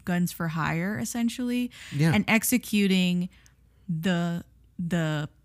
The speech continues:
Speaker 1: vision of Kevin Feige and the, like, the bureaucracy that is the M C U company behind these movies. So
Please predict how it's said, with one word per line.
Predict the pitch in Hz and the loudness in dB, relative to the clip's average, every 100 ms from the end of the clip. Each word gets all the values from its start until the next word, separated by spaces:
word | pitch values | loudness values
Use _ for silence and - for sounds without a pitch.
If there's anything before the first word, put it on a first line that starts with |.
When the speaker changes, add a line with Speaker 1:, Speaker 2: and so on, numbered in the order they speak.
| _ _ | _ _
Speaker 1:
vision | 202 262 302 208 - | 2 2 4 4 2
of | 175 | 0
Kevin | - 202 180 170 | 0 0 2 2
Feige | 180 185 175 170 | 0 0 0 -2
and | - 170 170 160 - | 0 0 0 -2 -4
the, | 156 | -4
like, | 151 - - - | -4 -6 -10 -2
the | 180 | 0
bureaucracy | 190 180 165 185 190 - 185 | 2 4 4 2 0 -2 -2
that | 160 156 | 0 0
is | 165 160 156 - - - | 0 0 0 -2 -4 -4
the | 165 160 | -4 -2
M | 160 | -4
C | - | -4
U | 160 180 190 156 160 - - - - - - - | -2 0 0 0 -2 -8 -18 -20 -20 -20 -20 -6
company | - 269 240 170 156 156 170 - | 2 2 4 4 2 0 -4 -4
behind | 170 196 180 180 170 - - | -2 0 2 0 -2 -8 -6
these | 165 202 | -2 2
movies. | 277 202 - 202 | 4 4 0 -6
So | - 214 202 190 | -4 -2 0 0